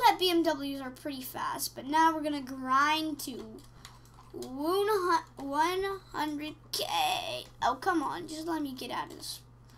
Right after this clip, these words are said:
water. Wee! I'm flying. Nah, I'm not flying. Eh, eh. Okay, now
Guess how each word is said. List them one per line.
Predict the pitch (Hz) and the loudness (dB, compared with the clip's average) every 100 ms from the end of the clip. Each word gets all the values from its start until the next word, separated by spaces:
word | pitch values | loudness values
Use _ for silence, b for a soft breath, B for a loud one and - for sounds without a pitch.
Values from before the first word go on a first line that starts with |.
| B B B B - | B B B B -10
water. | 339 320 - - | -6 -6 -8 -4
Wee! | 403 427 427 403 381 370 | 2 6 6 6 6 2
I'm | 320 | -4
flying. | - 320 311 330 330 330 320 320 320 320 320 311 | -4 0 2 2 2 2 2 2 2 2 0 -2
Nah, | 269 262 254 254 233 240 254 - - - - | -4 -2 -2 -2 -4 -8 -10 -12 -18 -18 -14
I'm | - 320 | -12 -10
not | - - | -12 -14
flying. | - - - - B B B B B B B B - - - | -14 -14 -16 -18 B B B B B B B B -16 -20 -12
Eh, | 269 294 294 294 - - - 262 | -6 0 0 0 -6 -20 -14 -6
eh. | 285 302 285 - - - - - - | -2 0 -2 -10 -20 -20 -20 -20 -10
Okay, | 269 277 285 92 - | -8 -8 -10 -10 -12
now | - | -14